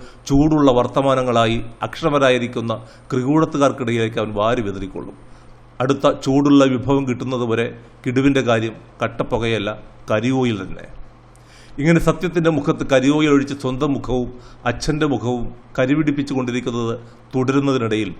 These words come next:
ഒരു സുപ്രഭാതത്തിൽ മിടു രണ്ടാമൻ കൊല്ലപ്പെട്ടു. മിടു മനഞ്ഞ കഥകൾ കൊണ്ട് ജീവിതം വഴിമുട്ടിയ ഏതോ ഒരുവൻ്റെ കറുത്ത കൈകളാണ് ആ മരണത്തിൻ്റെ പിന്നിലെന്ന് കൃകൂടക്കാർക്ക് സംശയമുണ്ട്.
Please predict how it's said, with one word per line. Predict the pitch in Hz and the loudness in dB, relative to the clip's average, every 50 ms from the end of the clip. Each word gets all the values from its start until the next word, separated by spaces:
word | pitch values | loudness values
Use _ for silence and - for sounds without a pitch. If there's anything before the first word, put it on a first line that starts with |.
| - - - - - - - - - - - - - - | -18 -20 -20 -20 -20 -20 -20 -20 -20 -20 -20 -20 -6 0
ഒരു | 151 165 185 196 170 - - - - - - - - | 4 4 4 4 2 0 -6 -14 -20 -20 -20 -20 -14
സുപ്രഭാതത്തിൽ | - - 131 - 175 156 - 123 143 139 131 117 123 123 127 123 - - | -8 -8 -4 -2 0 -2 2 2 2 2 2 0 -2 -4 -4 -4 -6 -4
മിടു | 123 131 127 139 143 | -4 0 4 4 4
രണ്ടാമൻ | 135 123 117 113 117 113 113 107 104 | 4 4 2 2 0 0 0 -4 -8
കൊല്ലപ്പെട്ടു. | - - 113 110 110 110 113 104 - - - - - - - - | -6 -6 -4 -4 -4 -6 -6 -10 -12 -12 -16 -18 -20 -20 -12 -2
മിടു | 131 147 151 180 185 | 0 4 4 4 6
മനഞ്ഞ | 175 170 165 165 160 151 | 6 4 4 2 0 0
കഥകൾ | - 151 - 98 131 147 | 0 0 -2 0 -2 -2
കൊണ്ട് | 139 131 135 135 131 131 | 0 0 0 0 0 -4
ജീവിതം | 117 110 123 127 135 139 147 147 | -4 -2 -2 -2 0 0 0 2
വഴിമുട്ടിയ | 139 123 123 135 135 131 - - 117 123 120 113 | 2 2 0 0 -2 -4 -6 -4 -4 -2 0 0
ഏതോ | 113 120 127 139 | 0 0 2 2
ഒരുവൻ്റെ | 143 127 120 123 120 117 117 117 113 113 - - - - - - | 2 2 0 0 -2 -2 -2 -4 -4 -6 -8 -16 -20 -20 -20 -4
കറുത്ത | - 139 139 147 147 - - | 0 0 2 2 0 -2 0
കൈകളാണ് | 170 147 139 139 135 139 135 139 131 127 131 | 2 4 4 4 4 4 4 4 4 4 2
ആ | |
മരണത്തിൻ്റെ | 123 120 117 123 131 123 123 131 127 117 | 2 0 0 0 -2 -4 -4 -6 -4 -4
പിന്നിലെന്ന് | 113 117 127 120 113 110 117 113 | -4 -4 -2 -4 -4 -4 -6 -8
കൃകൂടക്കാർക്ക് | - 120 117 107 123 131 127 - - 131 110 117 | -6 -8 -8 -4 -2 -2 -2 -2 -4 -6 -8 -6
സംശയമുണ്ട്. | - 113 110 110 - - 113 101 92 92 - | -8 -8 -8 -8 -8 -10 -10 -10 -10 -12 -14